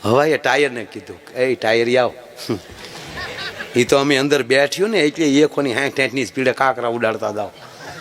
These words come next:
જો આગળ અંદરથી અમે નીકળી જઈએ ને તો ક્યાંય ફાટી જાય ને તૂટી જતા. હા, અને વળી પાછા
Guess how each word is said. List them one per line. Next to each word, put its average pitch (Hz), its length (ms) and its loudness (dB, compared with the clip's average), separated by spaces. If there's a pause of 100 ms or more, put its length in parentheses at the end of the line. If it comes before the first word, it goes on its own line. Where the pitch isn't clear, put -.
(400)
જો 123 80 4
આગળ 117 200 4
અંદરથી 127 340 4
અમે 131 180 4
નીકળી 143 300 2
જઈએ 190 160 4
ને 226 160 0
તો 127 120 2
ક્યાંય 143 280 0
ફાટી 135 320 0
જાય 120 100 2
ને 110 60 -2
તૂટી 113 300 -4
જતા. 98 320 -8 (1300)
હા, 90 160 -2 (1400)
અને 101 100 2
વળી 127 180 6
પાછા 175 420 0